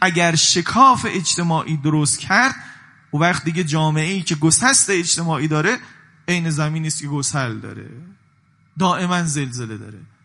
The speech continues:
حالا یه نکته مهمی هم اینجا درباره ولایت بگم، بحثو الان تمام بکنم تا فردا شب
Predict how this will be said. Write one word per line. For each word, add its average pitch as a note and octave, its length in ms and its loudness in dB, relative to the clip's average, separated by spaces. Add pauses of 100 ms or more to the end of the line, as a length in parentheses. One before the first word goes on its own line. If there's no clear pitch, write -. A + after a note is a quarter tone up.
(340)
حالا B2+ 180 -4
یه D3 80 -2
نکته D3 320 -2
مهمی D3+ 380 0
هم D3 140 -2
اینجا C#3+ 220 -2
درباره C3+ 260 -4
ولایت C#3 280 -4
بگم، F#3+ 320 -6
بحثو E3 360 -4 (360)
الان D3 160 -2
تمام C#3+ 340 -2
بکنم B2 360 -6
تا B2 200 -12 (420)
فردا B2+ 300 0
شب B2 220 0